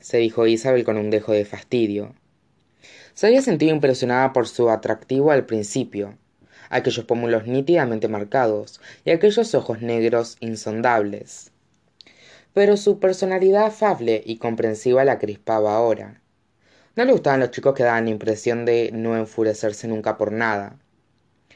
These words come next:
En el mundo de Isabel, la cólera significaba pasión y diversión.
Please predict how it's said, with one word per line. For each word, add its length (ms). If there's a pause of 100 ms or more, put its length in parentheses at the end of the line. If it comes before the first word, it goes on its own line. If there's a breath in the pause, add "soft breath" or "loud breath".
(300 soft breath)
En 120
el 120
mundo 280
de 140
Isabel, 560 (220 soft breath)
la 200
cólera 320
significaba 640
pasión 560 (140)
y 100
diversión. 800